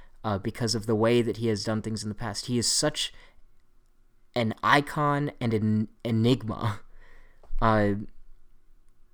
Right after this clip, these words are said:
but also, the most important question is,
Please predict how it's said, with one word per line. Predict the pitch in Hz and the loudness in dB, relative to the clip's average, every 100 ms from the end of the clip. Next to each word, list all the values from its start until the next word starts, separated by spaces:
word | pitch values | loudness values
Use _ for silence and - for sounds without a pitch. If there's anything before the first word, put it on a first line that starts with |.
| - | -4
but | 117 - | -2 6
also, | 147 185 - 87 78 | 6 6 2 -2 -4
the | 110 | -2
most | 110 104 | -2 -2
important | 110 143 151 131 | -4 -2 -4 -4
question | 113 - - 202 | -6 -6 -6 -6
is, | - 104 196 | -4 -4 -2